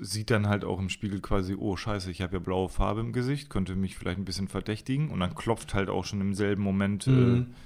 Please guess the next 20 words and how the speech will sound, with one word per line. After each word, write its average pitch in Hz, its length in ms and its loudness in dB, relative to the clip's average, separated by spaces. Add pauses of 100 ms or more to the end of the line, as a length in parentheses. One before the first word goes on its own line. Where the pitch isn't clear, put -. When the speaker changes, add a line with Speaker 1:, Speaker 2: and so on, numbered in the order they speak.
(560)
Speaker 1:
äh, 92 200 2
Doktor 92 300 -6
Pratt - 480 -2
an 98 140 -2
seiner 92 280 0
Tür 95 380 0
und 90 240 -4
hier, 90 260 -2
„Mach 87 220 -2
mal 95 120 0
auf, 110 340 2
Jung, 123 400 -2
ich 90 180 -4
hab 95 140 -4
dich - 100 -8
doch 92 140 -2
gesehen“, 98 320 -2
so 120 80 -6
ungefähr. 127 500 -2
Speaker 2:
Mhm. 120 320 2